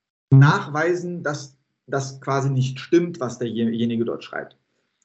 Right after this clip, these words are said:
Dann empfiehlt es sich immer, einen tatsächlichen Paid-Account bei Kununu zu haben, weil dann kann ich als Unternehmen auf Kommentare reagieren, auf Bewertungen. Ich kann dazu sagen, hey, äh, das und das und das war bei dir der Fall,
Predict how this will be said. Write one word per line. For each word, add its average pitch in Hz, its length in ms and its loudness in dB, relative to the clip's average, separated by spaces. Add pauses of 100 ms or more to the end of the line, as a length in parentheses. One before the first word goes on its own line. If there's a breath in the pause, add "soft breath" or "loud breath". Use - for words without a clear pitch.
Dann 151 260 2
empfiehlt 151 320 -2
es 175 100 -2
sich 147 140 -14
immer, 175 180 -4
einen 170 120 -4
tatsächlichen 139 920 -4
Paid-Account 180 580 -2
bei 175 100 -2
Kununu 180 360 -6
zu 170 180 -10
haben, 165 180 -4
weil 143 100 0
dann 143 140 0
kann 156 140 -4
ich 160 100 -6
als 131 100 -4
Unternehmen 135 460 0
auf 139 280 -4
Kommentare 127 600 -2
reagieren, 123 440 2
auf 117 120 -6
Bewertungen. 113 360 -6
Ich - 80 -20
kann 139 160 -4
dazu 135 240 -10
sagen, 127 220 -2
hey, 139 360 0 (600 loud breath)
äh, 123 300 2 (380)
das 143 240 -2
und 135 80 -2
das 127 180 -2
und 127 60 -4
das 139 200 -2
war 131 100 -2
bei 131 100 0
dir 131 140 2
der 120 140 -2
Fall, 175 480 -2